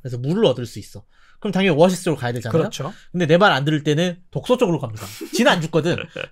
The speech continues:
Speaker 1: <laughs> 그런 식으로 이제 일단 공룡과의 상호작용도 되게 중요하고요. 그 등 위에 이제 정착민들이 있으면 이 정착민들끼리 뭐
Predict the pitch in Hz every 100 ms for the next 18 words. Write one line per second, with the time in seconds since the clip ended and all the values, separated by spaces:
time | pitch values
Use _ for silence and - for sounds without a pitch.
0 | - 175 160 - - 240 - - - 190
1 | 226 208 196 170 170 147 165 156 196 226
2 | 208 180 202 190 180 165 131 123 123 113
3 | 117 175 113 - - - - 160 151 143
4 | 120 - - - - - 208 214 151 156
5 | 151 131 131 131 143 220 196 151 117 -
6 | 135 165 98 - - - - - - -
7 | - - 156 156 165 220 214 208 190 190
8 | 185 175 - 214 220 196 139 131 117